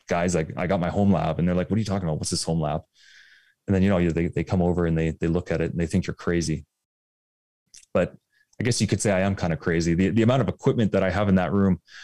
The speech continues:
back when it was brand new, I had more equipment in my home lab than some companies had for organizations that had two hundred and fifty employees, <laughs> right? So, <laughs> so I guess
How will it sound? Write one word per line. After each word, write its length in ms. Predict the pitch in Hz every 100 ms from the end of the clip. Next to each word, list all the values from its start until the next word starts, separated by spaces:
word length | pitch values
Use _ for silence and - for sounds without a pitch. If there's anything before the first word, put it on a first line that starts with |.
| - -
back 180 | 127 165
when 120 | 175
it 20 |
was 140 | 135 104
brand 340 | 120 120 113
new, 180 | 113 107 104
I 120 | 120
had 280 | 123 147 117
more 280 | 120 135
equipment 520 | 131 - 131 - 95 -
in 160 | 117 110
my 200 | 104 92
home 380 | - 139 139 104
lab 440 | 76 69 90 - _ _ _ - - - _
than 140 | 110 104
some 260 | - 120
companies 760 | - - 147 156 117 101 - - -
had 480 | - 110 101 95 - -
for 360 | - 107 101
organizations 840 | 131 117 123 110 107 110 - 104 95
that 100 | 92
had 240 | 101 92 -
two 160 | 127
hundred 240 | 107 113 -
and 100 | -
fifty 300 | 110 98 87
employees, 640 | - 101 87 52 - - -
<laughs> 100 | -
right? 420 | 156 - 147 - - _ - 190
So, 380 | - 156 131 139 - - _ -
<laughs> 1120 | - - - _ _ _ _ _ _ _ - - - - - - - -
so 120 | 185
I 40 | 233
guess 180 | 254